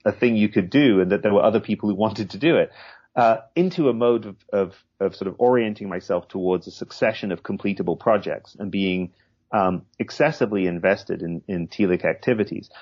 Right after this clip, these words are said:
And I think the problem with that is that, um, different ways to bring this out, but one is that when you're aiming at goals, that's what you're really invested in. Satisfaction is always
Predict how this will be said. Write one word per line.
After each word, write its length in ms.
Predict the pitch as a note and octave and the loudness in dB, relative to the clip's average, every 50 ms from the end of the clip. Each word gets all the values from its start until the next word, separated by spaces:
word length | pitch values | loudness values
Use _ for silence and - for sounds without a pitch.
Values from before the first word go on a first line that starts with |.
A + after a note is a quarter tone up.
| - _ - | -12 _ 0
And 80 | A#2+ | 0
I 60 | B2 | 2
think 160 | B2 E3 E3 - | 2 2 2 0
the 60 | B2 | -2
problem 440 | - - F3+ G3 F#3 F3 C3+ A2 G2+ | 0 0 0 0 2 0 -2 -2 -2
with 160 | G2 F2+ E2+ | -2 -4 -2
that 280 | F#2 E2+ E2 E2 - - | -2 -2 -2 -4 -4 -6
is 140 | G#2 F#2 - | -10 -8 -4
that, 340 | - F#2+ F#2 - - - - _ _ - | -2 -2 -2 -2 -4 -14 -20 _ _ -4
um, 240 | G2+ F#2 F2+ F2+ - - B2 B2 - - | -2 -2 -2 -4 -4 -4 -4 -4 -4 -2
different 300 | - D#3+ D#3 - C3 A#2+ | -2 0 0 2 2 2
ways 140 | A2+ G#2+ - | 0 0 -2
to 100 | - G2+ | -4 -6
bring 160 | - G#2+ G#2 | -4 -4 -4
this 180 | G2 G2 - - | -4 -4 -4 -4
out, 200 | C#3 A#2+ - - | -4 -4 -4 -4
but 80 | G2+ | -6
one 200 | G#2 A2 B2+ B2+ | -2 0 0 0
is 120 | A#2 G#2+ - | 0 -2 -4
that 80 | - | -4
when 140 | - G#2+ G2+ | -4 -2 -2
you're 120 | G2+ G#2 - A#2 | -2 -2 0 0
aiming 320 | C3 C#3 C3 B2 G#2 F#2+ | 2 2 2 2 2 0
at 120 | F2 - | -2 -2
goals, 440 | - - A2+ A2 F#2+ D#2+ C#2 B1+ - - | 0 2 2 4 2 2 0 -2 -4 -2
that's 160 | G#2 G2 - | -2 -2 0
what 80 | - D2+ | 0 0
you're 120 | G2+ G2 | 0 2
really 240 | F2+ F#2+ F#2+ F2 E2+ | 4 4 2 2 2
invested 500 | E2 F2 E2 - G#2 G#2+ - - - D#2 | -2 -2 0 0 0 0 -2 -6 -10 -10
in. 160 | D2+ D2+ F#2 - _ _ _ _ _ _ _ _ | -10 -10 -12 -16 _ _ _ _ _ _ _ _
Satisfaction 640 | - C#3+ B2+ B2+ B2 - - B2+ G#2 - - A#2 G#2 | 0 2 4 2 2 2 0 -2 -2 -2 -6 -6 -6
is 100 | F#2 G2 | -2 0
always 480 | G#2+ G#2 G2+ F#2+ F#2 F2+ F2+ - _ | 0 2 2 2 2 0 -2 -8 _